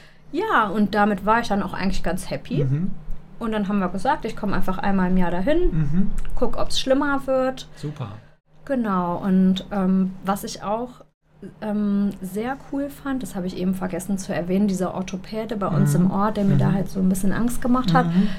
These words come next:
Speaker 1: der hatte, ähm, mir Einlagen verschrieben.
Speaker 2: Mhm.
Speaker 1: Und das waren Teile, ich hab die und ich trage nur Turnschuhe,
Speaker 2: Mhm.
Speaker 1: in keinen einzigen Schuh reinbekommen.
Speaker 2: Mhm.
Speaker 1: So richtig,
Speaker 2: Mhm.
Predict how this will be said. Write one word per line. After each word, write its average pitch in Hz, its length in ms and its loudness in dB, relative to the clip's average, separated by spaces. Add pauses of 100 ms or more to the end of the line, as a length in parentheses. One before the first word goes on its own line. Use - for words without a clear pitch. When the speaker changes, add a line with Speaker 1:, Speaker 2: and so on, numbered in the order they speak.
(120)
Speaker 1:
der 202 180 -4
hatte, 202 500 0
ähm, 185 360 0
mir 202 260 0
Einlagen 165 720 2
verschrieben. 160 880 4
Speaker 2:
Mhm. 185 200 2 (1160)
Speaker 1:
Und 190 200 -2
das 185 280 -4
waren 220 400 -4 (400)
Teile, 233 720 -2 (220)
ich - 200 -12
hab 233 220 -12
die 196 140 -6
und 196 120 -4
ich 185 100 -6
trage 196 320 -4
nur 202 240 2
Turnschuhe, 170 560 0
Speaker 2:
Mhm. 120 60 2
Speaker 1:
in 123 220 2
keinen 240 380 0
einzigen 208 480 -2
Schuh 214 260 -6
reinbekommen. 202 720 2
Speaker 2:
Mhm. 185 40 -2
Speaker 1:
So 190 100 0
richtig, - 440 0
Speaker 2:
Mhm. - 40 -12